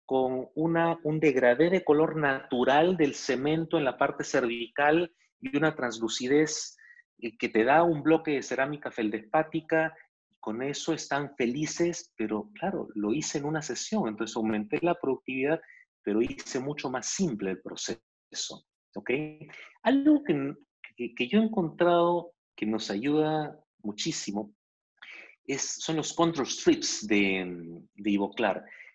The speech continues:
Estos control strips son unas matrices súper antiguas que cuando son colocadas alrededor del diente, abren la encía, ¿ok?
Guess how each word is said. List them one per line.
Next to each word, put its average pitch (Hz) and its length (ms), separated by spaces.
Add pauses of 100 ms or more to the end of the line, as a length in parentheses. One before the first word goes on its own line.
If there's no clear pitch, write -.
(140)
Estos 240 440
control 202 320
strips - 320
son 175 160
unas 170 180
matrices 147 560
súper 196 240
antiguas 110 760 (720)
que 131 380
cuando 127 260
son 233 240
colocadas 151 800 (100)
alrededor 107 580
del 113 180
diente, 113 640 (400)
abren 147 640
la 101 100
encía, 117 380 (640)
¿ok? 92 220